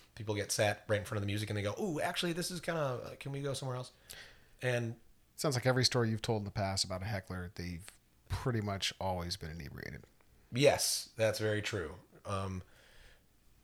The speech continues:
Speaker 1: sober people generally do not heckle. I, I've actually never seen, never seen it. <laughs> Um,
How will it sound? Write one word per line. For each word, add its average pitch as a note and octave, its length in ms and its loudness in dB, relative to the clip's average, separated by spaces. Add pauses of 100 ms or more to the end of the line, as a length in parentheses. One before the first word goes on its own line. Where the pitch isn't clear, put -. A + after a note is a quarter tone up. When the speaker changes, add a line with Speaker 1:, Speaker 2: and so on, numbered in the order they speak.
(160)
Speaker 1:
sober C#3 300 8
people A#2 260 2
generally G#2 640 4
do F#2+ 120 -2
not F#2+ 220 0
heckle. F2+ 300 -2
I, F#2+ 180 0
I've G2+ 100 0
actually G#2 280 2
never F2 180 -4
seen, D#2 280 -8 (260)
never G2 160 0
seen E2 180 -8
it. - 760 -2
<laughs> - 60 -20 (640)
Um, A2 500 4